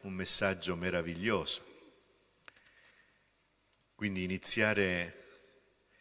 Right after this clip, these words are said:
questo, questa parte nuova, ecco, della missione, del mio ministero in questo luogo non è stato preparato a tavolino, è il Signore che l'ha preparato. Quindi ripeto con voi quella bellissima preghiera: "Gesù,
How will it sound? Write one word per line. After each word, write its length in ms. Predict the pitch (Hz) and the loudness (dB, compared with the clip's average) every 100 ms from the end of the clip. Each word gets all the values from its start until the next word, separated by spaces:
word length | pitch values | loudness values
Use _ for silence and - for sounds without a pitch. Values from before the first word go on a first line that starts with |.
| _ _ - _ _ _ _ _ _ _ - | _ _ -20 _ _ _ _ _ _ _ -20
questo, 540 | - 104 - - 95 85 | -6 -2 -2 0 -2 -2
questa 320 | 104 95 101 | -2 -2 -2
parte 500 | - 107 104 - 98 | -2 -2 -2 -2 -2
nuova, 520 | 98 104 98 85 85 | 2 4 4 2 -2
ecco, 280 | 87 - 87 | -4 -6 -8
della 300 | 85 85 85 | -6 -4 -4
missione, 600 | 90 85 - 107 95 87 | -2 0 0 2 0 0
del 160 | 85 87 | -4 -4
mio 200 | 95 98 | 0 0
ministero 640 | 92 90 - - 101 85 | 0 0 0 0 0 0
in 120 | 87 | -4
questo 360 | 80 107 - - | -4 -2 -2 -2
luogo 600 | 101 104 113 104 90 - - - - | 0 0 0 0 -2 -4 -18 -20 -10
non 160 | 104 104 | -2 0
è 60 | |
stato 420 | 98 - 101 - 95 | 2 4 2 2 4
preparato 560 | 92 95 92 95 95 90 | 4 4 2 2 2 -2
a 60 | |
tavolino, 720 | - 98 98 101 95 90 85 - | -2 -2 0 0 -2 -4 -8 -8
è 80 | 98 | -8
il 120 | 90 | -2
Signore 560 | - 92 87 85 82 | -2 -2 -6 -4 -4
che 120 | 78 82 | -6 -8
l'ha 240 | 80 80 - - - | -8 -10 -16 -20 -12
preparato. 680 | - 92 90 82 78 - 85 | -6 -4 -4 -4 -6 -8 -8
Quindi 560 | 92 90 90 87 82 - - - - - - - | -6 -6 -4 -4 -6 -14 -20 -20 -20 -20 -18 -8
ripeto 520 | 95 - 104 98 90 | -6 0 0 0 -2
con 280 | - 90 87 | -2 -4 0
voi 680 | 98 120 120 90 - - - | 0 2 2 -2 -6 -16 -18
quella 240 | - 87 85 | -10 -6 -6
bellissima 720 | 85 85 92 - 95 87 85 | -6 -6 2 2 2 -2 -6
preghiera: 680 | - 85 87 107 80 76 80 | -6 -6 0 0 0 -6 -10
"Gesù, 480 | 82 87 - 113 | -6 -4 -4 -6